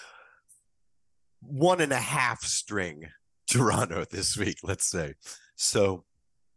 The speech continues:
um, not exactly shutting down the offense, but not the point machine, and certainly not the shutdown defense, uh,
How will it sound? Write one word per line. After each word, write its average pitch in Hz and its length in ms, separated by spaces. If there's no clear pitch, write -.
um, 104 540
not 214 260
exactly 117 600
shutting 98 720
down 92 640
the 92 180
offense, 78 520
but 87 320
not 151 300
the - 60
point - 360
machine, 82 460
and 123 180
certainly 160 380
not 117 280
the 85 80
shutdown 85 540
defense, 73 640
uh, 71 300